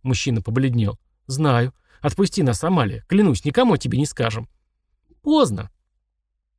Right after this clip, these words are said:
Она прыгнула, сделав немыслимый кульбит, и оказалась в центре группы оставшихся в живых солдат.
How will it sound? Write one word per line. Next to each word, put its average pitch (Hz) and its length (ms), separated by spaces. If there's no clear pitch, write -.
Она 262 200
прыгнула, 160 520
сделав 127 400
немыслимый 135 520
кульбит, 120 460
и - 20
оказалась 220 400
в - 60
центре 196 320
группы 185 320
оставшихся 135 580
в - 20
живых 107 260
солдат. 151 440